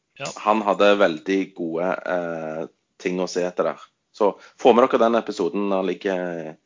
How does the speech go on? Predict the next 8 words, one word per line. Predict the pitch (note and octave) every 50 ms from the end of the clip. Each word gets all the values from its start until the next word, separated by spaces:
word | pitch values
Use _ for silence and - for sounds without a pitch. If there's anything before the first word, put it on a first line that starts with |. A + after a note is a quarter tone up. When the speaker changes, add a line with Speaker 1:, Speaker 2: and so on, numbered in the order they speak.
| _ _ _ - - - - - - _ _ _ -
Speaker 2:
ligger | F#2+ G2 F#2 G#2 G2+
i | F2
Aksjesladder, | F2 - - - - G2+ F#2+ - - G2 F#2+ F2 - - - - - - - _ - _ -
holdt | G2 - -
på | G#2
å | -
si | G2
kanalen, | F#2 G#2 F#2+ F#2 G2 G2+ G2 F2+